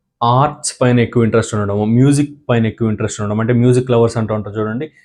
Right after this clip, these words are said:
ఇట్లా మ్యూజిక్ పైన ఎక్కువ ఇంట్రెస్ట్ ఉండడం కానీ, ఇట్లాంటివన్నీ జరుగుతూ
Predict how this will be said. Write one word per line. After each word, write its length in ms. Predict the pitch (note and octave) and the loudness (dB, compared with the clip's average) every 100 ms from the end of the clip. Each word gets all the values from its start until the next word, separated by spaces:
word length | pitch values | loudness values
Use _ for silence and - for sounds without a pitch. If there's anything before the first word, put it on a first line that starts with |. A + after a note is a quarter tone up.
| _ | _
ఇట్లా 160 | C3 C#3+ | -2 2
మ్యూజిక్ 380 | B2 B2+ C3 C3 | 4 4 2 0
పైన 140 | B2 | 0
ఎక్కువ 200 | A#2 A#2 | 0 -2
ఇంట్రెస్ట్ 320 | A2 A2+ - | -2 -4 -4
ఉండడం 240 | A2 G#2+ G#2 | -4 -4 -4
కానీ, 300 | G2+ G2+ G#2 | -6 -8 -12
ఇట్లాంటివన్నీ 560 | B2 B2+ B2+ B2 B2 B2 | -6 -2 0 2 0 0
జరుగుతూ 440 | A2 G#2+ G#2+ F#3 | -2 -6 -8 -10